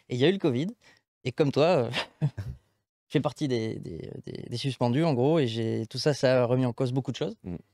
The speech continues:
Speaker 1: Et aujourd'hui, j'ai décidé de mettre, euh, le temps, euh, au, au cœur de mes priorités. Et c'est vrai que donc, la chirurgie est un magnifique métier, mais qui est très chronophage. Et, euh,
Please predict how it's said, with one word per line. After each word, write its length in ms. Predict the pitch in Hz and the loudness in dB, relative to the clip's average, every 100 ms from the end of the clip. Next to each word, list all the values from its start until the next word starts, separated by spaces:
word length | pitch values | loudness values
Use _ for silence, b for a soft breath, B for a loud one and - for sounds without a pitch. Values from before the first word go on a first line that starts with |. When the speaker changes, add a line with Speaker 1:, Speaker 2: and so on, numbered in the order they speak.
| _ _ | _ _
Speaker 1:
Et 60 | 131 | -2
aujourd'hui, 300 | 123 120 151 | 0 0 0
j'ai 80 | 131 | -2
décidé 300 | 123 123 135 | -4 -2 0
de 60 | |
mettre, 280 | 123 120 - | 0 -2 -4
euh, 360 | 117 113 113 110 | -2 0 -2 -2
le 120 | 123 | -2
temps, 280 | - 156 151 143 _ _ 123 | 2 0 0 -6 _ _ -10
euh, 140 | 117 - | -10 -12
au, 180 | 127 123 | -14 -12
au 100 | - | -12
cœur 460 | 123 170 160 - - _ - | -2 2 2 0 -20 _ -10
de 100 | 127 | -8
mes 80 | 123 | -4
priorités. 480 | 139 120 117 165 - b b _ _ - | -4 -4 -6 -8 -10 b b _ _ -14
Et 60 | |
c'est 60 | 117 | -6
vrai 100 | 127 | -6
que 80 | 113 | -6
donc, 160 | 113 | -6
la 60 | 117 | -6
chirurgie 240 | - 120 | -4 -4
est 140 | 123 113 | -2 0
un 40 | |
magnifique 380 | 123 127 127 120 | 2 2 -2 -8
métier, 400 | 113 - 151 180 b b b _ - | -6 -4 -4 -4 b b b _ -12
mais 60 | |
qui 100 | - | -6
est 40 | 120 | -4
très 120 | 139 | -2
chronophage. 560 | 131 120 - 156 185 - _ 113 | -2 -4 -4 -6 -8 -16 _ -12
Et, 120 | 113 | -10
euh, 320 | 117 117 | -8 -10